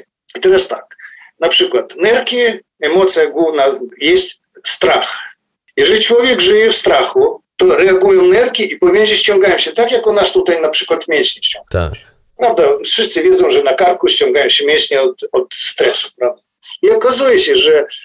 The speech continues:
Speaker 1: na przykład my możemy regulować, możemy regulować nasze stany emocjonalne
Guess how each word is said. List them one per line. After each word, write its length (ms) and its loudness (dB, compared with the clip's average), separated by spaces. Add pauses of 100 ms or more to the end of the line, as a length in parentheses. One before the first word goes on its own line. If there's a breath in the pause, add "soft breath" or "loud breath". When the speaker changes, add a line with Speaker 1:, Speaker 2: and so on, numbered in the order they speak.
(160 loud breath)
Speaker 1:
na 120 0
przykład 400 2
my 100 2
możemy 420 2
regulować, 840 2 (220)
możemy 360 2
regulować 680 2
nasze 260 -2
stany 480 0
emocjonalne 800 0